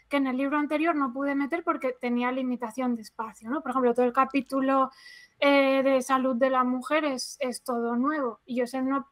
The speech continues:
no pude ponerlo en, en el anterior, ¿no? Y también me apetecía ampliar un poco más otros temas extranutricionales que son los del último capítulo.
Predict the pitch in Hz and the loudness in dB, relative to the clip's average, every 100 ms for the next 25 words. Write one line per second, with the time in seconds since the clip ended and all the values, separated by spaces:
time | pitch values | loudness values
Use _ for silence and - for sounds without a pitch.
0 | _ 254 262 240 262 247 240 240 285 262 | _ -2 -2 -2 -2 0 0 0 -2 -2
1 | 226 233 226 254 240 233 226 220 233 220 | -4 -6 -8 -4 -2 -2 -6 -10 -12 -10
2 | 220 214 240 330 - - - - - - | -10 -6 -4 -4 -6 -20 -20 -20 -20 -20
3 | _ - 302 277 262 254 254 254 277 277 | _ 6 8 8 6 4 4 6 6 6
4 | 277 285 277 285 - 302 311 277 262 254 | 6 2 2 -4 0 2 2 0 -2 0
5 | 254 247 254 254 262 285 330 - 254 247 | 0 -2 -2 0 2 2 0 -6 -6 -6
6 | 254 - 262 294 277 - 240 262 247 247 | -8 -4 0 0 0 -6 -8 -4 0 0
7 | 247 247 254 262 277 294 349 - 247 240 | -2 -4 -2 0 2 2 -2 -4 -4 -2
8 | 233 262 247 240 233 233 240 240 247 233 | 0 0 0 -4 -4 0 0 0 -2 -2
9 | 226 214 - 196 - 214 311 | -2 -10 -12 -16 -12 -8 -8